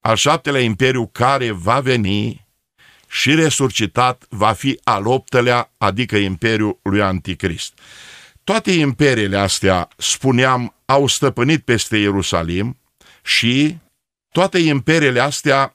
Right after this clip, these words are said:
s-au ridicat absorbind imperiul dinaintea lor. Adică l-au cucerit, l-au inclus, au stăpânit pentru o vreme mai departe.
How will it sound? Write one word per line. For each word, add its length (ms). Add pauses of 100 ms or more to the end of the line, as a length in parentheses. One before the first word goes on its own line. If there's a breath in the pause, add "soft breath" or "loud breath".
s-au 360
ridicat 680
absorbind 1000 (100)
imperiul 640
dinaintea 580
lor. 380 (400)
Adică 440
l-au 320
cucerit, 680 (100)
l-au 400
inclus, 600 (380 soft breath)
au 180
stăpânit 500
pentru 340
o 80
vreme 560
mai 320
departe. 580